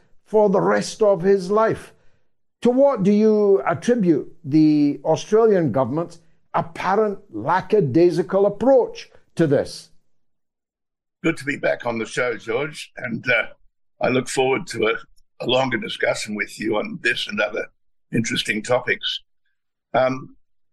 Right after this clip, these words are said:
Speaker 2: Assange is Australia's shame, uh, our shame that we have not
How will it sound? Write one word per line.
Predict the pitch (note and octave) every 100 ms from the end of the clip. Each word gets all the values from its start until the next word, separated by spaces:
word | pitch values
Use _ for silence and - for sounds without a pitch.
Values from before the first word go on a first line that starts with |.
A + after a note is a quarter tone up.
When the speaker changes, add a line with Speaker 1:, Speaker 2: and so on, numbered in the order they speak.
| _ _
Speaker 2:
Assange | B2+ - D#3 D3+ B2+
is | A#2
Australia's | A#2+ - B2+ B2 G#2 F#2+
shame, | - - - A#2 - - - _ _ _ _ _ -
uh, | - - - - -
our | A2+ -
shame | - A#2 A#2 G2
that | -
we | -
have | A2+ G#2+
not | A2+ A2+ -